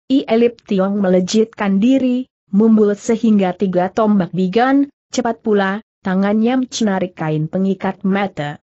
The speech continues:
Sesudah itu ia meletakkan ujung kaki mengambil posisi di tempat lain.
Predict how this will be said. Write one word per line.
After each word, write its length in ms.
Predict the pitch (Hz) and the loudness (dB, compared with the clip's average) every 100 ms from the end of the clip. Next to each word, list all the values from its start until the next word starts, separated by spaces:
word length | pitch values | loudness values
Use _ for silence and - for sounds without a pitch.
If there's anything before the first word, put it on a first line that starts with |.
| _ _ | _ _
Sesudah 640 | - 262 - 269 247 240 | -8 -4 0 0 0 -2
itu 320 | 233 226 233 226 | -4 -6 -2 -2
ia 240 | - 208 208 | 0 -2 0
meletakkan 720 | 196 180 180 196 190 196 233 - | -2 -2 -2 -8 -6 -4 -4 -2
ujung 320 | 220 196 196 | -2 0 -2
kaki 400 | 185 160 254 254 | -4 -6 -2 0
mengambil 560 | 233 208 175 170 165 - | 0 0 -2 -2 -2 -2
posisi 480 | 247 247 220 214 | -4 -2 -4 -2
di 160 | 202 185 | -2 -2
tempat 400 | 180 170 190 185 | -4 -4 -6 -4
lain. 320 | 196 233 160 | -2 -2 -4